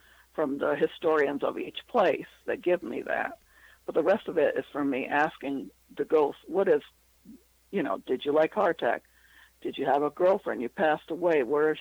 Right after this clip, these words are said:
she from? Uh, uh, you're a Northern soldier? What was her name? And all that stuff. So I try to get things like that that I thought would interest me anyway. So if I write the books, I also write it for myself, how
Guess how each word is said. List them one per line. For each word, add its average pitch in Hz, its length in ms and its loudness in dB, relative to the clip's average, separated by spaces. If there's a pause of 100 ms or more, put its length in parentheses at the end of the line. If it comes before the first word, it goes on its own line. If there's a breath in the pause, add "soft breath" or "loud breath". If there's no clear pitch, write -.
she 151 80 -4 (100)
from? 147 200 -6
Uh, - 260 -4
uh, - 160 -6
you're 156 320 0
a 151 40 0
Northern 156 440 0
soldier? 170 440 0 (260 loud breath)
What 190 140 -4
was 190 180 0
her 170 180 -2
name? 156 520 -2
And 117 100 -4
all 131 160 -2
that 131 160 -2 (100)
stuff. - 280 -2 (380 loud breath)
So - 80 0
I 156 80 4
try 208 220 2
to 175 80 2
get 156 260 -2
things 151 300 -4
like 117 220 -2 (100)
that 135 340 2
that 127 100 -2
I 139 120 0
thought - 280 -2 (300)
would 170 280 -2
interest 190 360 -4 (160)
me - 360 -8 (120)
anyway. - 480 -8 (800 loud breath)
So 147 240 6
if - 160 0
I 147 120 4
write 180 260 4 (100)
the 165 80 -2
books, 147 420 2
I - 60 2
also 147 260 2
write 143 240 0
it 143 200 -4
for 127 80 -8
myself, 131 480 0
how 127 180 2